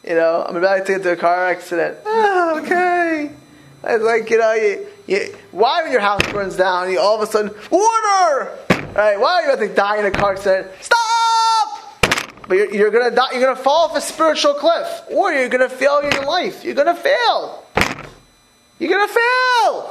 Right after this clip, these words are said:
What that means to fail? You know, I, I spoke at this bar mitzvah this weekend, and I was talking about one of my favorite topics, dreams. You know, I did not use Martin Luther King's speech. I used a different topic,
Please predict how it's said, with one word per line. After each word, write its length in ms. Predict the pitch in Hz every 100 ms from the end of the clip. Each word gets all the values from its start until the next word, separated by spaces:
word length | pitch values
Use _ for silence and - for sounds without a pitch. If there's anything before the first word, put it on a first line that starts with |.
| - -
What 120 | 320
that 60 |
means 200 | 349 349
to 80 | -
fail? 560 | 277 320 349 - 381 - - _ - -
You 60 | 190
know, 60 |
I, 180 | 190 190
I 60 | 175
spoke 300 | - 240 240
at 40 |
this 120 | 202
bar 160 | - 180
mitzvah 260 | 220 - 175
this 180 | -
weekend, 440 | 151 147 156 151 180 - - - -
and 100 | 170
I 40 |
was 100 | 165
talking 200 | - 214
about 400 | 190 180 - -
one 80 | 160
of 60 | 160
my 120 | 147
favorite 340 | 147 151 147
topics, 500 | - 143 - 170 -
dreams. 640 | - 190 190 143 - - - _ _ _ _ _ _ -
You 100 | 160
know, 320 | 160 165 170 - - -
I 60 | 143
did 100 | 156
not 160 | 165
use 180 | 147 151
Martin 240 | 151 147 139
Luther 100 | 127
King's 260 | 139 135
speech. 380 | - 156 147 -
I 40 | 147
used 140 | 151
a 40 |
different 280 | - - 135
topic, 400 | - - - -